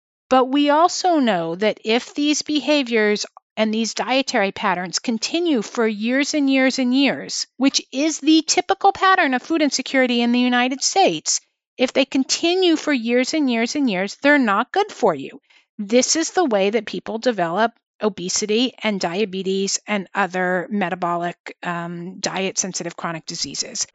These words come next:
There are other mechanisms related to stress, but I think the primary thing we need to think about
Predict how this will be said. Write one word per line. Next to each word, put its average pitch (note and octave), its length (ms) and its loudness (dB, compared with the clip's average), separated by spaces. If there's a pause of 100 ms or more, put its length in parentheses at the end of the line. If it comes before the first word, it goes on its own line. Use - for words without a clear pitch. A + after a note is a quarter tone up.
There E4 260 4
are D4 160 0
other D#4+ 200 4
mechanisms E4+ 640 0
related C4+ 520 2
to C#4 120 0
stress, - 720 2 (300)
but C4+ 180 0
I C#4 100 0
think F4 280 -4
the D4+ 100 4
primary E4+ 760 2
thing C#4 280 2
we A3 100 0
need A3+ 240 -2
to D4 100 -2
think D4 300 0
about F3+ 400 -4